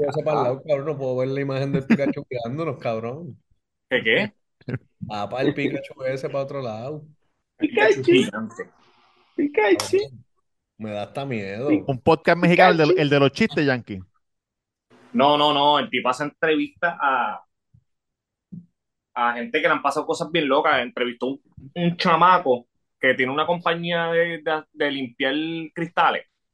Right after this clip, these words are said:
Speaker 4: Sí.
Speaker 2: de edificios altos. Y se fueron por una despedida soltero
Speaker 1: Ajá.
Speaker 2: en, en Tulum, para allá.
Speaker 4: Sí.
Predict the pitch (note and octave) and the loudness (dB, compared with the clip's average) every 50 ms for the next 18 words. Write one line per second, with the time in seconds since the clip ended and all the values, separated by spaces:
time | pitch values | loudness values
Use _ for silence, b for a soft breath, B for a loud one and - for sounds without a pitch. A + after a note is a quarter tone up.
0 | _ _ - B2+ A#2 B2 B2 B2 B2 B2 A#2+ A#2 A#2+ C3 - E3+ E3+ - D#3+ D#3+ | _ _ -14 -6 0 2 2 2 2 0 -2 -4 -10 -8 -6 -4 -4 -2 -2 -4
1 | C#3+ _ - G#2 F#2+ _ _ _ _ _ - _ _ _ - C3+ C3 - C#3+ C3 | -6 _ -12 -14 -14 _ _ _ _ _ -20 _ _ _ -6 -4 0 0 0 0
2 | C3+ C3+ C3 D#3 F3 F3 F3 F#3 F3 F3 E3+ - - E3+ E3+ E3 E3 E3 - E3 | 2 0 0 0 -2 -2 -4 -2 -2 -2 -2 -2 -2 0 0 0 -2 -4 -4 -8
3 | D3+ _ - E3+ F3 F3 E3+ E3+ F3 E3+ D#3 C#3 B2+ B2 A#2+ A#2 A2+ G#2+ G#2+ G2+ | -6 _ -2 0 0 2 0 2 2 0 0 -2 -4 -6 -8 -8 -8 -8 -8 -8
4 | F#2 F2 F2 _ _ _ _ _ _ _ _ _ - B2+ C3+ C3 C3 D3 D3 D#3+ | -10 -10 -14 _ _ _ _ _ _ _ _ _ 0 0 0 2 2 2 4 6
5 | G#3 B3 B3 A3+ - A3+ A3+ B3+ C4 A#3 - _ _ _ _ _ - - B2+ A#2+ | 6 4 4 4 4 4 6 6 4 2 0 _ _ _ _ _ -4 -2 0 0
6 | G#2+ G2+ | 0 -2